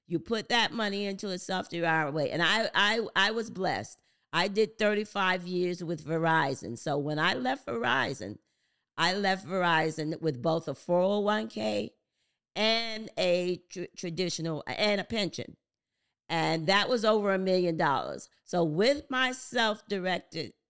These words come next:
I R A, I turned that one million dollars into six million dollars with real estate. Okay. So you, with, with real estate, and that's something that you can absolutely, you can absolutely do.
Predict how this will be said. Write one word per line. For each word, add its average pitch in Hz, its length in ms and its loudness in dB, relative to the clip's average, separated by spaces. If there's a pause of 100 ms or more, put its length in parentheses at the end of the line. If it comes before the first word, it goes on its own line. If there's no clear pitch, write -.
(140)
I 160 220 4
R 151 260 0
A, 127 260 -2 (340)
I 170 200 2
turned 202 460 -4
that 165 240 0
one 185 320 -2
million 175 340 -2
dollars 156 420 0
into 143 280 -8
six - 440 -10
million 135 320 -4
dollars 107 440 -6 (260)
with 202 400 0 (180)
real 170 340 4
estate. - 440 -6 (280)
Okay. 143 480 -4 (220)
So 147 300 -2
you, 131 220 0
with, 151 240 2
with 117 320 -4
real 165 260 0
estate, - 380 -2
and 147 240 -2
that's 180 440 0 (280)
something 185 320 -6
that 170 200 -8
you 180 60 -10
can 175 240 -8
absolutely, 170 680 -4 (120)
you 151 160 -10
can 135 160 -10 (100)
absolutely 160 720 -4
do. 131 260 -6